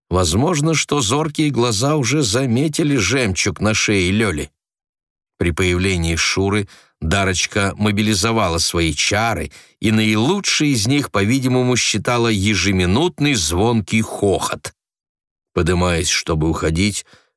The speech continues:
Лёля самым невинным голоском спросила: «Как здоровье вашей бабушки, Дарочка? К кому она нанялась?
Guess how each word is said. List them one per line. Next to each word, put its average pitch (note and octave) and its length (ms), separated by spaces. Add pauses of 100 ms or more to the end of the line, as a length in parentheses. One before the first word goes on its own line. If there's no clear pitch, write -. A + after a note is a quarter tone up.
Лёля B2+ 380
самым B2+ 520
невинным F2+ 520
голоском G2+ 500
спросила: E2+ 720 (1200)
«Как F#3 200
здоровье F3+ 540
вашей E3+ 340
бабушки, B2 640
Дарочка? C3+ 640 (500)
К - 140
кому D3+ 360
она A#3 160
нанялась? G3 760